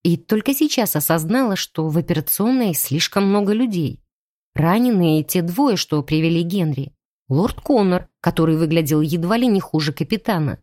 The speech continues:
но на ногах стоял, с трудом, надо заметить. И ещё один дюжий матрос, державший за плечо низкорослого юношу в алом мундире Королевского флота.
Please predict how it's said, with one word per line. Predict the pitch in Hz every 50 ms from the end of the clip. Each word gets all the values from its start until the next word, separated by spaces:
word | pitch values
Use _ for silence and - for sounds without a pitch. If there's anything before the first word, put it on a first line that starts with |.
| _ _ _ _
но | 151 185 226 294 339
на | 330 330
ногах | 302 294 269 190 196 220 -
стоял, | - - - - 240 247 226 185 156 143 135 - - _ _ _ _
с | - - -
трудом, | - - 226 262 262 269 277 196 165 156
надо | 151 131 139
заметить. | 131 139 170 175 170 151 131 - - - - - _ _ _ _ _ _ _ _ _ _ _ _ _
И | -
ещё | 320 330 339 - - - 302
один | 311 294 247 294 302 294
дюжий | 214 196 226 226 208 240
матрос, | 240 247 247 - - 165 151 131 135 - - - - _ _ _ -
державший | 190 208 202 220 202 185 202 185 180 - - 175
за | 151 160 165
плечо | - 196 208 196 - - 311
низкорослого | 294 269 233 - - - 240 247 233 - - 220 185 185
юношу | 190 196 233 294 302 277 254 - - 247 240 220
в | 185 269 -
алом | - 233 233 226 208 190
мундире | 190 185 185 180 170 160 - 285 294 285 269
Королевского | 269 - 190 175 170 160 147 151 - - - 170 156 170 170
флота. | - - 254 226 180 156 - 131 -